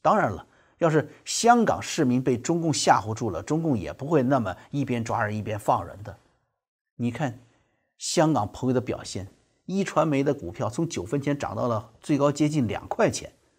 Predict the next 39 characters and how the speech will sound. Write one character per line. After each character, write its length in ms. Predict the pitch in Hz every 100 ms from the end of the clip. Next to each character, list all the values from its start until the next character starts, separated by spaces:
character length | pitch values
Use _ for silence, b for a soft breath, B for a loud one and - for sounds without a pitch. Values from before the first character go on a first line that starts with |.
| _ _ _ _ _ _ _
苹 280 | - 180 254
果 180 | 147 135
日 160 | 185
报 160 | 156 143
加 240 | - 151
印 160 | 165 131
五 160 | 90 90
十 160 | -
五 160 | 92 95
万 180 | 123 101
份 160 | 92
都 120 | 98
卖 180 | 110 92
完 220 | - -
了。 120 | 110 143 _ _ _ _ _ _ _ _ _ _ _ _ -
多 220 | 214 202
么 160 | 143 113
可 240 | - 104
爱 140 | 92 82
的 80 |
香 320 | - - 98 95
港 120 | -
人！ 80 | - _ _ _ _ _ -
多 140 | 214
么 120 | 190
齐 380 | - - - 160
心 240 | 160 156 147
的 80 |
香 300 | 120 - 110
港 180 | 104 71
人， 160 | - - b
多 100 | 254
么 120 | 240 170
勇 320 | 131 247 226
敢 180 | - 87
的 60 |
香 280 | - - 113
港 220 | 107 -
人， 140 | -